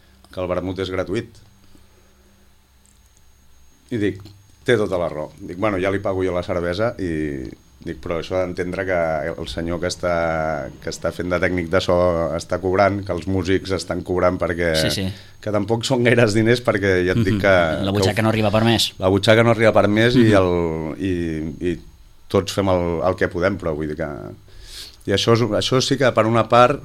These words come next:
Speaker 1: trobo que és el, una de les coses que ens falta per poder dignificar aquesta, aquesta professió de músic o de, del món de la música.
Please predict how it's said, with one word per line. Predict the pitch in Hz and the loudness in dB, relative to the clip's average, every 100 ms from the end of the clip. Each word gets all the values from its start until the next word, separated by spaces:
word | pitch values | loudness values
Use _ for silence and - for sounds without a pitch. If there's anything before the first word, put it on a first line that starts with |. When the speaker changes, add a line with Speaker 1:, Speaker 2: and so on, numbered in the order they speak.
| - - | -14 -2
Speaker 1:
trobo | 107 107 | 2 4
que | 107 | 4
és | 104 | 4
el, | 104 95 90 80 78 - | 4 4 2 -2 -4 -6
una | 98 92 104 | -4 0 2
de | 101 | 2
les | 98 | 2
coses | 107 104 | 0 0
que | 98 | -2
ens | 95 | 0
falta | 101 98 104 | 0 2 0
per | 101 | 0
poder | 101 95 90 90 82 78 - | 0 2 4 4 2 0 -2
dignificar | 95 95 98 95 92 101 | -2 0 0 0 0 2
aquesta, | 101 101 95 92 85 80 67 - - - - | 0 -2 0 0 0 -4 -8 -12 -20 -20 -20
aquesta | - 95 98 - 95 92 | -10 -8 -6 -4 -4 -2
professió | 104 95 90 - 98 98 | -4 -2 -2 -2 0 2
de | 95 87 85 85 85 | 2 2 0 0 -2
músic | 95 98 98 95 | -2 -2 -2 -2
o | 90 | -4
de, | 87 82 80 76 73 | -2 -2 -4 -6 -8
del | 87 | -6
món | 85 90 | -6 -4
de | 87 | -4
la | 87 | -4
música. | 90 85 85 90 | -4 -6 -6 -6